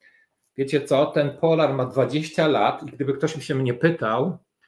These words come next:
to ja powiem, że ja należę do tych, którzy nie robią dziur w spodniach,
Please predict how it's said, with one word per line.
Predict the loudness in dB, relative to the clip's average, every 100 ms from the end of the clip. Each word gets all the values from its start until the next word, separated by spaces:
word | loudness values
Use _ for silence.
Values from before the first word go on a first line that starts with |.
| _ _ _ _
to | 0 2 4 4
ja | 4 2
powiem, | 2 2 0 0
że | -2 0
ja | 2
należę | 2 0 0
do | -2
tych, | 0 -2
którzy | -4 -6 -6 -6 -6 -2 -2 -2
nie | 0
robią | 0 2 0
dziur | -2 -6
w | -6
spodniach, | -6 -6 -4 -10 -12 -18